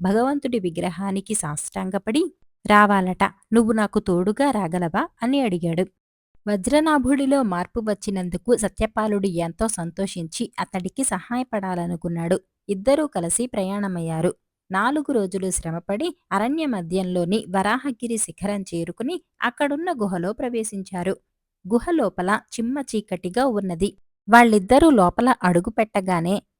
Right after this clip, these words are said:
"ఎవరది?" అన్న పెద్ద కేక వినిపించింది. ఆ వెంటనే గుహద్వారానికి అడ్డంగా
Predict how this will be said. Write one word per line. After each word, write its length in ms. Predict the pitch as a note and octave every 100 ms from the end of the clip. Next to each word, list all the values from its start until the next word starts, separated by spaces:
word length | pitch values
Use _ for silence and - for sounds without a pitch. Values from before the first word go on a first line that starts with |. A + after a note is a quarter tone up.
| -
"ఎవరది?" 600 | G3 G#3 C4+ C4 C4+ C4+ -
అన్న 220 | F#3 F#3+
పెద్ద 380 | F#3 F3 D#3+ A#3+
కేక 340 | C4 F#3+ -
వినిపించింది. 840 | B3+ B3+ G#3 G3+ F#3 - F3 E3+ - _ _ -
ఆ 100 | G#3+
వెంటనే 500 | A3 G3+ C4+ C#4 D4
గుహద్వారానికి 960 | G3 F3 G3+ A3+ G#3 F#3+ F#3 F#3 A3+ G3+
అడ్డంగా 480 | D#3+ F#3 F#3 G3